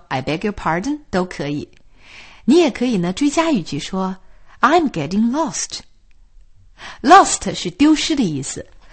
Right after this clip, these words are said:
getting lost 呢，有迷路的意思。在这里面呢，它的意思是说，我已经糊涂了，我已经找不清楚你说的是什么了。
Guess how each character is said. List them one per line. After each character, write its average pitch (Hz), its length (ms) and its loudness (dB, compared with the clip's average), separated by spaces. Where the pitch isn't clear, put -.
getting 349 360 6
lost 220 480 2
呢， 151 140 -4
有 143 140 -4
迷 143 240 -4
路 320 240 6
的 156 80 0
意 135 160 -6
思。 - 300 -10
在 269 180 4
这 359 160 6
里 190 160 0
面 127 180 -8
呢， 156 140 -6
它 196 100 -2
的 190 60 0
意 196 100 0
思 175 160 -6
是 165 140 -6
说， 196 220 -4
我 269 140 4
已 285 80 6
经 269 140 2
糊 196 280 -2
涂 269 160 2
了， 170 100 2
我 208 80 2
已 226 80 0
经 254 160 0
找 - 220 -4
不 185 100 -10
清 302 240 -2
楚 180 140 -2
你 147 100 -4
说 - 180 -4
的 302 80 -2
是 302 240 0
什 - 160 -4
么 135 100 -8
了。 135 220 -8